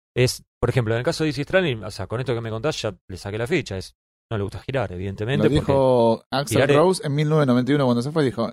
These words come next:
Speaker 2: eh, él quería tocar en los Ramones, en mil novecientos noventa y dos se fue, él quería tocar en los Ramones y
Speaker 1: Sí.
Speaker 2: no quería tocar en los... Se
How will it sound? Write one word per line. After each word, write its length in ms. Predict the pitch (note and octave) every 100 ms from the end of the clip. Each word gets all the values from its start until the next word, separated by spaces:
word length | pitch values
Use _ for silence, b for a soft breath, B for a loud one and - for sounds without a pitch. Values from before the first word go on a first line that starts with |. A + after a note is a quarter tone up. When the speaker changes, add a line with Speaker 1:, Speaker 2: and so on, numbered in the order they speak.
| -
Speaker 2:
eh, 320 | B2 A#2 A2+
él 160 | B2 B2+
quería 220 | B2+ B2
tocar 280 | A#2+ B2 A#2+
en 100 | A#2
los 140 | G#2+
Ramones, 580 | G#2 A2+ C#3 C3 C3+ - _ _ -
en 40 |
mil 80 | B2
novecientos 100 | C#3
noventa 220 | A#2 G#2+
y 20 |
dos 80 | G2+
se 80 | -
fue, 140 | F#2
él 40 | A2+
quería 140 | C3+
tocar 160 | A#2 A#2
en 60 |
los 100 | A#2 G#2
Ramones 360 | A2 C#3 C3+
y 20 |
Speaker 1:
Sí. 60 | A2
Speaker 2:
no 60 | G#2+
quería 140 | A2+
tocar 200 | F#2+ F#2+
en 60 | F#2+
los... 240 | F#2+ F#2
Se 80 | F2+